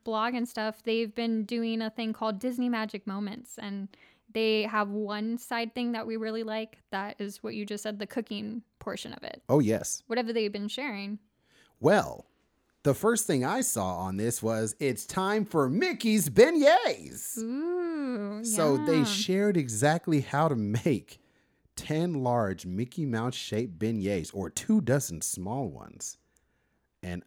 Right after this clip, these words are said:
Speaker 2: I don't know
Speaker 1: Do you wanna
Speaker 2: if
Speaker 1: try
Speaker 2: I should be
Speaker 1: making <laughs>
Speaker 2: trying to make those in the coronavirus when I'm barely getting enough exercise that I need to. So I'm
Speaker 1: Well,
Speaker 2: gonna have to
Speaker 1: it's
Speaker 2: wait
Speaker 1: one
Speaker 2: on
Speaker 1: of our
Speaker 2: that.
Speaker 1: th-, favorite
Speaker 2: It
Speaker 1: snacks
Speaker 2: is.
Speaker 1: to have at the parks.
Speaker 2: Oh, yes.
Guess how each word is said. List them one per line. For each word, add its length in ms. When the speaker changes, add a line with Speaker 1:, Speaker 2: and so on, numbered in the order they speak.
Speaker 2:
I 140
don't 220
know 440
Speaker 1:
Do 80
you 80
wanna 200
Speaker 2:
if 60
Speaker 1:
try 200
Speaker 2:
I 60
should 220
be 120
Speaker 1:
making 180
<laughs> 0
Speaker 2:
trying 280
to 60
make 280
those 420
in 180
the 80
coronavirus 1400
when 140
I'm 260
barely 540
getting 260
enough 300
exercise 420
that 100
I 80
need 200
to. 180
So 160
I'm 160
Speaker 1:
Well, 20
Speaker 2:
gonna 100
have 160
to 60
Speaker 1:
it's 60
Speaker 2:
wait 60
Speaker 1:
one 100
Speaker 2:
on 60
Speaker 1:
of 60
our 120
Speaker 2:
that. 80
Speaker 1:
th-, 200
favorite 640
Speaker 2:
It 60
Speaker 1:
snacks 460
Speaker 2:
is. 60
Speaker 1:
to 60
have 280
at 120
the 80
parks. 520
Speaker 2:
Oh, 140
yes. 420